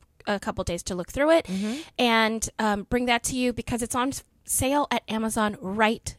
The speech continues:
Speaker 1: now. One of our bays wrote a book of poetry. How cool is that?
Speaker 2: That's really cool.
Speaker 1: About race relations and, and wisdom about racism and all this kind of stuff. So it's beautiful.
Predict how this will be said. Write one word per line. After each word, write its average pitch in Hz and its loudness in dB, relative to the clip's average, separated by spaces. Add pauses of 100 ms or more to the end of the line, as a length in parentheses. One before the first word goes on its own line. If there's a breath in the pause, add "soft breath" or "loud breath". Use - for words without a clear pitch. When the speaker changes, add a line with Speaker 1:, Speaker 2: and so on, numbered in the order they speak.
Speaker 1:
now. 208 2
One 196 2
of 214 0
our 208 2
bays 196 -2
wrote 185 -2
a 202 -8
book - -6
of - -20
poetry. 330 4
How 247 4
cool 240 0
is 233 -6
that? 220 4
Speaker 2:
That's 156 -6
really 147 -2
cool. 220 2
Speaker 1:
About 214 6 (360)
race 254 0
relations 220 -2
and, 180 -6 (120)
and 185 -6
wisdom 220 2
about 190 0
racism 185 -8
and 170 -12
all 202 -2
this 190 -6
kind 190 -8
of 165 -10
stuff. - -10
So - -8
it's - -10
beautiful. 240 2